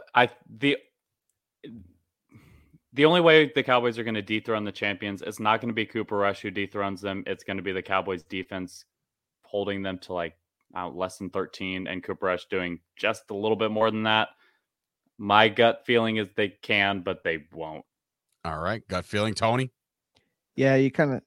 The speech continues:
Speaker 3: that last sentence kinda took it for me. Can they? Yeah, sure. Will they? I, I don't know. I, it's not even really the offense that scares me because we know how the Cowboys defense is. They're capable of,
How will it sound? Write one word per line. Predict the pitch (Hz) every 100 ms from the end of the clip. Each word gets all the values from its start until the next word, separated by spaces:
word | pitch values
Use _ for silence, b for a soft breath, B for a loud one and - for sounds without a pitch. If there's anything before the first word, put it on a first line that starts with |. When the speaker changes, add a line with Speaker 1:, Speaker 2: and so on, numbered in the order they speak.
| -
Speaker 3:
that | 131 123
last | 127 120
sentence | 127 131 110
kinda | - 123
took | 117 117 113
it |
for | 113
me. | 87 76
Can | - 135 180
they? | 208 220 - -
Yeah, | 143 104
sure. | - 151 135 113 -
Will | - 127 143
they? | 135 143 135 -
I, | 80 - -
I | 117
don't | 113 107
know. | 104 98
I, | - 113
it's | 101 127
not | 156 165
even | 165 143
really | 135 131 113
the | 113
offense | 113 117 123 120
that | 123 110
scares | - 120 117
me | 123 120
because | 113 - 117 107 - b b b
we | 127
know | 120 120
how | 123
the | 110 110
Cowboys | 117 107 113 110
defense | 117 - 110 101
is. | 110 110
They're | 113 107
capable | 117 107 104 110 107 107
of, | 101